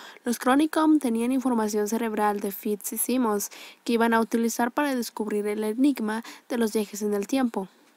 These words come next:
Es decir, con la información cerebral que obtuvieron de Fitz y Simmons, realizarán un viaje en el tiempo, buscando evitar la destrucción de Crónica tres.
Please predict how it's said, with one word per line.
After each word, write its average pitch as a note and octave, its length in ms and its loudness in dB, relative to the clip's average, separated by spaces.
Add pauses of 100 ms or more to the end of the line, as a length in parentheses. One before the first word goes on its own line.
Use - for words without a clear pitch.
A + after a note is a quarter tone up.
(680)
Es D#4+ 160 4
decir, B3 420 4
con G#3+ 220 -2
la A3 60 2
información A3 540 0
cerebral C4 500 0
que - 80 -4
obtuvieron G#3 480 -2
de A3+ 100 -2
Fitz A3+ 380 -6
y A#3+ 80 -2
Simmons, A3+ 500 0 (280)
realizarán G#3+ 560 2
un A#3 100 0
viaje G3+ 260 -2
en G3 100 -2
el F#3+ 120 -4
tiempo, A#3 420 0
buscando G#3 460 -4
evitar G#3+ 320 -4
la G#3 100 0
destrucción G#3 560 -6
de G3 80 -4
Crónica G3 460 -4
tres. A#3+ 300 -2